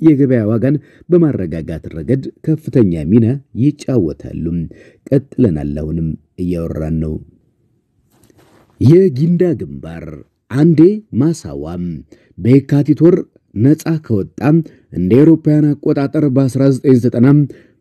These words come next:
በኤርትራ ነፃ አውጪ ጦር እንደ አውሮፓውያን አቆጣጠር የኢትዮጵያ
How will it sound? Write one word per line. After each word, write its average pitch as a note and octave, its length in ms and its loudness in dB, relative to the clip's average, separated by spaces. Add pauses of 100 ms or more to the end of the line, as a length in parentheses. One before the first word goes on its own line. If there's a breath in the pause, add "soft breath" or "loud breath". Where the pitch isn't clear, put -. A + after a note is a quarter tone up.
በኤርትራ C#3 680 0 (140)
ነፃ B2+ 260 2
አውጪ B2+ 220 2 (120)
ጦር C#3+ 200 2 (200)
እንደ A#2+ 240 4
አውሮፓውያን A2 540 2
አቆጣጠር G2+ 520 -4 (600 soft breath)
የኢትዮጵያ C3 800 2